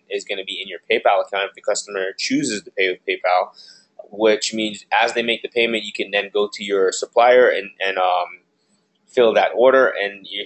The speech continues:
have your profits transferred to your bank or withdraw, whatever you wanna do with it, reinvest it, expand your advertising. Um, that's,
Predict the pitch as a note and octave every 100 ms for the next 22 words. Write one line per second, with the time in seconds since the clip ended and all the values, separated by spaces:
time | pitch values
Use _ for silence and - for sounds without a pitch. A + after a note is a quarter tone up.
0 | G#2 G2 G2 - B2+ B2 A2 A2 - F#2+
1 | F#2+ F#2 - F2+ - A2 G#2+ F#2+ F2 -
2 | G#2 G2 F#2+ G2 G2 F#2+ - A#2 A2+ G#2+
3 | G2+ F#2 F#2+ G#2 G#2 - G#2+ G2 - -
4 | F#2+ F#2 F2 G#2+ G#2 G#2 G2+ G2+ F#2 _
5 | _ _ _ - G2 G2 F#2 F#2+ F2+ _
6 | _ _ _ _ _ G#2+ A2+ - -